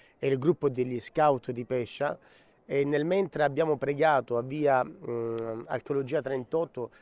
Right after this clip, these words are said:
dove grazie a un signore di novanta anni ha deposto questa capanna e questo bambinello su questa aiuola, a significare che la vita ha un valore e che questo bambino Gesù, appunto, il messaggio è di voler bene alla nostra vita, alle vite di questi ragazzi soprattutto,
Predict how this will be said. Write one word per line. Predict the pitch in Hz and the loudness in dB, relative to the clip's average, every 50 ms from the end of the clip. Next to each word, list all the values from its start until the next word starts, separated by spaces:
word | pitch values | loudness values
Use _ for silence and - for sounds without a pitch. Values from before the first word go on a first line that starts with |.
| _ _ | _ _
dove | - 127 147 135 131 123 | -4 -2 0 0 0 0
grazie | 127 135 147 143 135 - - 123 | 2 2 2 2 0 -2 -6 -6
a | |
un | 120 | -6
signore | 113 - - 131 131 135 135 123 123 | -6 -8 -8 -6 -4 -2 -2 -2 -4
di | 117 117 117 117 | -6 -6 -6 -6
novanta | 113 120 120 120 120 117 113 - 139 | -4 -2 -2 -2 -2 -4 -4 -2 -2
anni | 135 135 135 127 120 117 113 - - - - - _ | 0 0 0 -2 -4 -6 -6 -8 -12 -18 -20 -10 _
ha | - 135 | -2 0
deposto | 135 135 143 - 165 170 151 - - - 131 120 | 0 0 -2 -2 -2 -2 -2 -2 -4 -4 -2 -2
questa | 113 143 127 - 139 127 | -2 -2 -2 -2 -2 -2
capanna | - 131 117 - 156 147 143 127 | -2 -2 0 2 2 2 2 0
e | 113 | -2
questo | - 147 131 - - 135 | -2 -4 -6 -6 -6 -4
bambinello | 127 123 123 123 127 139 143 143 131 | -4 -2 -2 -2 -2 -2 -2 -2 -4
su | 110 113 107 | -6 -6 -6
questa | - 135 117 - 127 | -6 -6 -6 -6 -6
aiuola, | 120 127 131 135 127 117 113 110 107 - - - - - - _ | -6 -4 -2 -2 -2 -2 -2 -6 -8 -10 -16 -20 -20 -20 -10 _
a | - 156 151 127 | 0 0 0 0
significare | - - - 147 147 123 - 147 131 175 170 151 135 | -2 -6 -8 -6 -6 -4 -4 -4 -2 0 0 0 0
che | 120 139 135 135 139 127 | 0 0 -2 -2 -2 -2
la | 127 131 | -2 -2
vita | 127 131 156 156 139 - 127 127 - | -2 -2 -4 -4 -4 -2 -2 -2 0
ha | - 143 139 | 0 0 0
un | 139 135 | 0 0
valore | 123 127 131 139 135 123 117 113 113 | 0 0 0 0 0 0 -2 -2 -6
e | 107 | -6
che | - 139 131 110 | -6 -6 -6 -4
questo | - 160 147 - - 143 | -4 -6 -4 -4 -4 -4
bambino | 131 127 123 127 131 147 165 156 131 123 | -2 -2 -4 -4 -2 -2 -2 -2 -2 -2
Gesù, | 117 127 120 - - 151 151 151 135 - - - - - - - - | -4 -6 -6 -6 -4 -4 -2 -2 -4 -4 -6 -12 -20 -20 -20 -16 -10
appunto, | - 131 - - 165 151 - 143 | -8 -6 -4 -2 -4 -4 -2 -2
il | 135 | -2
messaggio | 139 139 127 - - 165 151 135 113 127 | -2 -2 -2 0 0 0 0 2 2 2
è | 143 143 135 | 4 4 2
di | 123 120 135 | 2 -2 -4
voler | 127 127 139 147 143 139 139 | -2 0 2 2 2 0 0
bene | 135 135 151 151 147 135 | 0 2 2 4 4 4
alla | 123 123 120 | 2 2 2
nostra | 120 131 127 - - - 123 | 0 -2 -2 -4 -4 -4 -2
vita, | 123 139 143 131 - 123 | -2 -2 -4 -4 -4 -4
alle | 120 123 | -4 -2
vite | 127 139 139 139 | -4 -4 -4 -6
di | 127 117 | -6 -4
questi | 117 131 123 - - | -4 -6 -6 -4 -4
ragazzi | 131 120 120 123 123 123 - - 127 | -4 -4 -2 0 -2 -2 -2 -6 -12
soprattutto, | 113 120 123 127 - - 185 165 - 139 - | -10 -8 -8 -6 -4 -4 -4 -4 -2 -4 -6